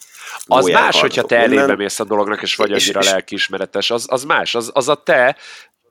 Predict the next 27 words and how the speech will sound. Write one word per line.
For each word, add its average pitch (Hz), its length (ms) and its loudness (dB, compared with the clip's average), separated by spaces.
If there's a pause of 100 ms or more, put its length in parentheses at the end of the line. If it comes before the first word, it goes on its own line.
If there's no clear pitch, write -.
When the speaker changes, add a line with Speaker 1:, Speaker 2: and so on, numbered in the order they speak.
Speaker 1:
pluszod, 165 580 2
amit 120 200 -2
Speaker 2:
De 120 80 2
ez 110 60 2
Speaker 1:
beleraksz 101 280 2
Speaker 2:
csak - 120 -2
Speaker 1:
a - 40 -4
Speaker 2:
hogy 160 100 0
Speaker 1:
buliba. 78 360 -12 (720)
Speaker 2:
Igen, - 400 -6 (160)
és - 140 -6
ugye - 200 -6
ez - 260 -4
így, 143 140 -6
ez 120 140 -2
így 139 100 -4
tök 139 220 0
jó, - 120 -4
hogy 95 120 -2
van 104 280 -6
pozitív 95 340 -8
oldala 95 220 -4
is - 140 -6
annak, 90 220 -6
hogyha - 240 -10
vannak 90 280 -6
ilyen 87 220 -8